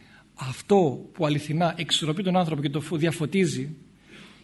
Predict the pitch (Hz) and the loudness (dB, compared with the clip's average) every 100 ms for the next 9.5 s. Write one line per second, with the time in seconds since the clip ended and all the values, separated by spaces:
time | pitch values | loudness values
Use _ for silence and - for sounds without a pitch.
0 | - 185 226 220 226 - - 175 165 175 | 0 4 4 4 2 -2 0 4 6 8
1 | 180 160 160 156 135 135 139 147 147 160 | 6 6 4 2 0 0 -2 0 0 0
2 | 160 139 131 165 165 143 196 208 208 - | 0 -2 -2 -2 -2 0 2 0 -4 -6
3 | 185 165 156 147 208 175 160 - - 160 | 2 4 4 4 4 4 2 2 0 2
4 | 151 175 156 139 131 113 104 110 - _ | 2 0 0 -2 -4 -6 -8 -12 -20 _
5 | _ _ _ _ _ _ _ _ _ - | _ _ _ _ _ _ _ _ _ -20
6 | - - _ _ - - - - - 185 | -20 -20 _ _ -20 -20 -20 -20 0 2
7 | 202 190 196 202 185 185 160 135 190 202 | 4 6 6 4 2 4 2 4 4 4
8 | 202 185 165 170 214 156 - 165 165 160 | 4 4 6 8 8 6 4 2 4 6
9 | 180 226 226 - - | 10 10 8 0 -10